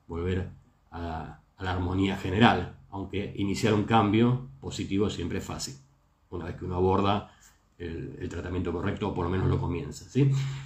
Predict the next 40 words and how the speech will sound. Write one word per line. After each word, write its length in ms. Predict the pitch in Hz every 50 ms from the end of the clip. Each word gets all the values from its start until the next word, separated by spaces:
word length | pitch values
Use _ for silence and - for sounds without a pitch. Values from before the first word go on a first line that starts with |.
| - - - - - _ -
Quería 240 | 110 110 139 156 151
mostrar 320 | 160 - - 185 170 143
con 100 | 131 131
estos 160 | 135 135 135
tres 180 | 131 131 120 -
ejemplos 380 | 127 135 147 143 - 139 131 -
cómo 260 | - 170 180 170 151
funciona, 520 | 135 131 117 107 - - 131 123 117 107 -
cómo 200 | 113 117 107 98
podemos 240 | 107 110 110 - 104
entender 600 | 101 95 101 101 104 98 107 110 117 120 - - -
el, 360 | 98 92 87 87 78 76 - -
el 100 | 98 -
sistema 380 | - - - 98 101 101 101
de 120 | 101 98 95
los 200 | 92 90 90 -
cinco 220 | - 107 104 -
elementos 400 | - 104 117 120 110 - 90 -
de 60 | 90
Wu 140 | 87 95 101
Xing 220 | 92 - 101 101 98
apli-, 400 | 92 80 80 82 71 82 80 -
aplicado 440 | - 80 76 - - - 98 98 98
a 40 | 92
la 80 | 92 92
vida 200 | 98 95 98 98
diaria, 500 | 101 101 101 104 104 110 107 104 104 -
o, 400 | 98 98 107 120 135 135 - - - - - -
si 160 | - - -
quieren 300 | - 92 92 95 98 98
así, 440 | 101 92 - 110 110 123 123 - - - - _ _ _ _ _ _ -
a 420 | 95 98 104 113 - - - - - - - _ _ _ _ _ _ _ -
la 160 | - 92 87
diagnosis 540 | 90 82 85 90 90 98 95 - 107 90 -
en 100 | 92 90
cuanto 400 | 92 92 90 90 90 90 92 87
a 220 | 87 92 95 92 -
la 100 | - 92
salud, 360 | - - 98 98 87 71 - - - _ _
¿sí? 300 | - 95 107 107 110